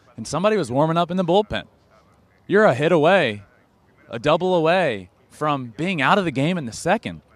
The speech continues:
He stuck with him throughout that inning, got into a little bit of trouble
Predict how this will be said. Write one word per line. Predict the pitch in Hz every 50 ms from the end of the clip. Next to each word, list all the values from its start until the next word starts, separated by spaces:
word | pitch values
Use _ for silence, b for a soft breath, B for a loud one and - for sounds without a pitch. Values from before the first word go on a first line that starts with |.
| _ _ _ _ _ _ _ _ _ - - - _ _ _
He | - 156
stuck | 135 - - 151 143 147 -
with | 170 156
him | 156 170
throughout | - 151 156 156 160 -
that | - 127 123 120
inning, | 123 131 147 165 _ b b b b b b b b b b _
got | - 135 151 156
into | 156 156 - - 160 160
a | 143
little | 139 135 147 170 185 196 220 226 240 277 294 285 277
bit | 240 233 208
of | 202 185 151 -
trouble | - - 175 170 170 156 170 170 165 160